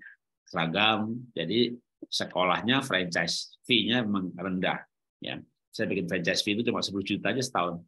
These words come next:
Setahun, bukan sebulan, setahun. <laughs> Bayangan saya kan dua ratus cabang. Dua ratus cabang nanti kali sepuluh juta kan dua miliar gitu loh. <laughs> tahun aja. Namanya kalau restoran ya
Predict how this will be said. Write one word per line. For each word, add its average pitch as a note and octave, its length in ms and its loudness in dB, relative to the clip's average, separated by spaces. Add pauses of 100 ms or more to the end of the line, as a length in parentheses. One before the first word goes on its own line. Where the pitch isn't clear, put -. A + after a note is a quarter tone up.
Setahun, - 480 -2
bukan B2 160 2
sebulan, D3+ 360 6 (120)
setahun. E3 400 2 (640)
<laughs> - 640 -8
Bayangan G#2+ 320 4
saya B2+ 160 4
kan C#3+ 80 4
dua G#2+ 160 4
ratus G#2+ 160 2
cabang. G2 480 2
Dua G2+ 240 2
ratus A2 160 2
cabang G#2+ 720 2
nanti A#2+ 320 4
kali G#2+ 160 2
sepuluh G#2 320 2
juta A#2 160 2
kan - 80 4
dua G#2+ 160 4
miliar B2 400 6
gitu A2 160 2
loh. A2 160 -4
<laughs> - 1400 -2 (300)
tahun F#3 180 8 (140)
aja. F#3+ 80 8 (720)
Namanya C#3+ 400 4
kalau C#3+ 160 6
restoran D#3+ 480 8
ya A2 480 6